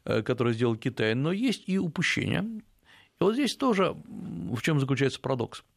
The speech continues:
Китай впервые, наверное, за всю свою историю, за историю заболеваний, связанную и с, э, э, эпидемией две тысячи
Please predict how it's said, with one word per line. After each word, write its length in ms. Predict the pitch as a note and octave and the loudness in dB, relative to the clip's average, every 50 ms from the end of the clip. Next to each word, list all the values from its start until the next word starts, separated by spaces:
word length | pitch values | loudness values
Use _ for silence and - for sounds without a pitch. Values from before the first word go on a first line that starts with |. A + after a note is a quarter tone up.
| _ - _ _ _ _ _ _ _ _ | _ -20 _ _ _ _ _ _ _ _
Китай 220 | - F3 - A#3+ | 0 2 2 2
впервые, 360 | - - - G#3 G3+ D#3 A#2 G2 | 2 2 2 2 4 4 2 0
наверное, 240 | A2 G#2 G2 G#2 | 0 -4 -6 -4
за 100 | G2+ A2 | -4 -4
всю 140 | A2 - B2 | -2 -2 -2
свою 180 | G#2+ - - A#2 | 0 2 0 0
историю, 300 | - - C3 B2+ - A2+ | 2 2 2 2 2 2
за 220 | G2 G#2 - - - - | 2 -2 -4 -4 -6 -6
историю 340 | A2 G#2 - C3 A#2 A2 G#2 | -6 -2 0 0 0 0 0
заболеваний, 680 | G2+ A2+ G2+ A2+ G#2 A#2 C#3 F#3 G#3 F#3+ B2 G2 - - _ _ - - - - - - - _ | -2 0 0 0 0 2 2 2 2 0 -2 -4 -8 -14 _ _ -20 -20 -20 -20 -20 -20 -20 _
связанную 460 | - - D3+ B2+ A#2 G#2+ A2+ A2+ - | -2 0 2 2 2 0 -4 -4 -4
и 140 | - G#2 G#2+ | -2 -4 -4
с, 180 | G2 - - - | -2 -2 -2 0
э, 300 | B2+ A2 G#2+ G#2 G#2 G#2+ G#2 - B2 - - - - - - - - - - - - - | 0 0 2 0 0 -2 -4 -8 -8 -10 -12 -12 -14 -14 -16 -16 -18 -16 -16 -12 -6 -4
э, 680 | A2+ A2 A2 A#2 A#2 A#2 A#2 A#2 A#2 A#2+ A#2+ A#2+ A#2 - | -2 0 2 2 2 2 2 2 2 2 2 0 0 0
эпидемией 500 | - B2+ A#2 C3+ B2+ A2+ A#2 A2 G#2+ G2+ | 0 0 0 0 0 0 0 0 2 0
две 100 | A2+ G#2+ | 0 -2
тысячи 340 | - A2 G#2+ - A#2 A2 | -2 -4 -4 -2 -2 -2